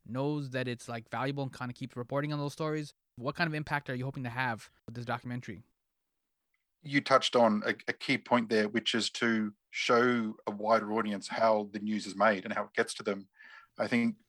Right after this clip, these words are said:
Speaker 2: too much and for too long, newsrooms are like a black box where things just come out, and that's why you have, you know, these blank, blanket terms applied to things like mainstream media.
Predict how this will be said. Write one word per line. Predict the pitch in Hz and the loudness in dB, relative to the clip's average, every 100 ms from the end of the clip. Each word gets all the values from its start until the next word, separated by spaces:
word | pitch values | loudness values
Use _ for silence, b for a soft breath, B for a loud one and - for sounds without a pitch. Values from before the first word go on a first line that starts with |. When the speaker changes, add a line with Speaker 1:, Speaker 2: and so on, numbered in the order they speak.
| - | -10
Speaker 2:
too | - | -2
much | 120 120 - - | 6 6 4 -4
and | 123 | -4
for | - | -6
too | - 120 | -4 -2
long, | 110 107 117 117 113 _ _ _ - | 2 6 6 6 0 _ _ _ -6
newsrooms | 120 110 110 110 101 - | -4 0 2 2 0 -2
are | |
like | 101 104 | -4 -4
a | |
black | 107 110 - | 2 2 2
box | - 127 - - - b b b | 4 2 4 -2 -4 b b b
where | - 104 | -2 0
things | 101 110 110 | 0 0 2
just | - 104 - _ _ | 2 -2 -6 _ _
come | - 110 | -2 2
out, | 98 139 - - - | 6 6 4 -10 -4
and | 113 104 101 - - B B B B B - | -2 0 -2 -8 -20 B B B B B -2
that's | 120 - | 0 4
why | 117 | 4
you | 113 110 | 4 4
have, | 110 104 - - _ - | 2 0 -4 -16 _ -12
you | 107 | -8
know, | 101 | -8
these | 110 101 | -6 -6
blank, | - 120 113 | 2 4 4
blanket | - 110 113 - | 0 -2 -2 0
terms | 113 117 - | 2 2 0
applied | - 110 110 107 | 0 2 2 0
to | - _ - | -12 _ -12
things | 104 101 - | -8 -6 -2
like | 104 - _ - | -2 -4 _ -2
mainstream | 104 104 - - 107 101 | 0 0 0 -2 0 0
media. | 107 110 101 95 | 0 0 0 0